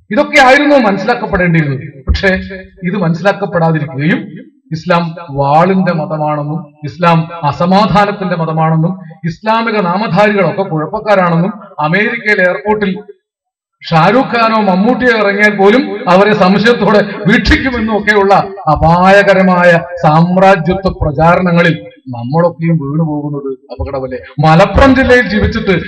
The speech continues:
ഈ സാമ്രാജ്യത്വത്തിന്റെ പ്രചാരണത്തിൽ വീണു പോകാതിരിക്കാനുള്ള ഒരു തിരിച്ചറിവ് നമുക്കുണ്ടാകേണ്ടേ? ഇവിടെ എന്തൊക്കെ ക്രൂര പീഡനങ്ങൾക്ക് ഇസ്ലാം വിധേയമായി?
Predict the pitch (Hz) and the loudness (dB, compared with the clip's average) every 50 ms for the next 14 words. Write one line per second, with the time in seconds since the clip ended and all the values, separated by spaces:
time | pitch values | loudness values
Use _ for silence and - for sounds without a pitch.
0 | - - 190 226 226 - 208 208 214 220 233 240 240 247 240 196 240 240 254 233 | -6 -4 -2 -2 0 2 4 4 4 4 4 4 4 4 4 2 2 2 2 2
1 | 233 247 240 233 - 208 196 185 220 233 247 254 247 240 262 262 269 262 - - | 4 4 2 2 2 2 2 4 4 4 4 2 2 2 0 0 0 -2 -6 -6
2 | - - - - 240 269 302 320 294 285 269 262 262 262 254 254 247 240 240 294 | -2 0 2 4 6 6 6 6 6 6 6 8 8 8 6 6 4 2 2 2
3 | - - 320 269 233 214 196 180 - - - - - - - - - 175 190 190 | 2 4 4 4 4 2 0 0 -2 -2 -4 -10 -16 -18 -16 -8 -4 0 0 0
4 | 175 165 165 - - 156 151 185 185 - 208 196 185 175 165 156 151 - 156 151 | 0 0 -2 -4 -4 -4 -4 -4 -4 -6 -6 -6 -6 -4 -6 -6 -8 -8 -10 -8
5 | 147 143 143 139 135 127 127 131 127 - _ _ _ _ 135 131 131 143 156 156 | -8 -8 -8 -10 -12 -14 -14 -16 -20 -20 _ _ _ _ -12 -10 -8 -6 -4 -6
6 | 156 160 - - 156 - 135 131 151 147 170 - - 175 165 - - _ - - | -6 -8 -10 -14 -14 -10 -8 -6 -6 -6 -6 -4 -4 -6 -6 -8 -12 _ -16 -10
7 | 151 151 160 170 185 - 156 147 156 170 170 165 165 165 160 - 156 151 - - | -8 -4 -4 -4 -4 -4 -6 -6 -4 -4 -2 -2 -2 -2 -4 -6 -10 -12 -14 -16
8 | _ - 147 139 - 151 151 151 147 143 139 - 143 143 143 139 135 139 131 131 | _ -20 -18 -14 -10 -10 -8 -8 -10 -12 -14 -14 -14 -14 -12 -12 -12 -12 -14 -14